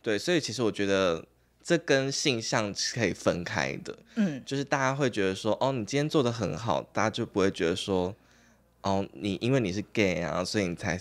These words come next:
Speaker 1: 怎样怎样的。”就是其实我觉得在军中的话，其实还蛮单纯，就是它都是可以分开的。
Speaker 2: 就大家自己把自己事情做好，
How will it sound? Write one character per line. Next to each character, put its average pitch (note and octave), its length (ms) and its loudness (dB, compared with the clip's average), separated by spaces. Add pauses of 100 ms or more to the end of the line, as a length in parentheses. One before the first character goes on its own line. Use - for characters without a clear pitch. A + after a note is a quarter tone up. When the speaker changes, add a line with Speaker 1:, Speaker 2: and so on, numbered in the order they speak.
Speaker 1:
怎 - 200 -4
样 F2 220 -2
怎 - 140 -6
样 E2 220 -4
的。” - 180 -12
就 A2+ 120 -4
是 A2+ 160 -2 (440)
其 - 120 -8
实 F3 140 0
我 B2+ 80 4
觉 G2 160 2
得 F#2+ 60 -6 (360)
在 C#3+ 140 2
军 A#2+ 240 -2
中 A2 160 4
的 G2+ 60 2
话， A2 200 2
其 G#2+ 180 -4
实 F#2+ 80 -2
还 F#2+ 120 0
蛮 F2 240 -2
单 F#2+ 260 0
纯， - 260 -6 (140)
就 A2 140 -6
是 A2 240 -6
它 G2+ 100 -2
都 G2 240 -4
是 - 100 -10
可 - 160 -6
以 C#2 60 -2
分 C#2+ 300 -8
开 - 160 -6 (180)
的。 - 100 -20 (160)
Speaker 2:
就 F4 120 -2
大 F#4 100 4
家 D#4 200 2
自 D4+ 120 -8
己 G3+ 100 -6
把 E3+ 160 4
自 B3 140 -4
己 F3 160 -2
事 A#3 160 -4
情 E3 220 -6
做 D#3+ 180 4
好， - 260 -10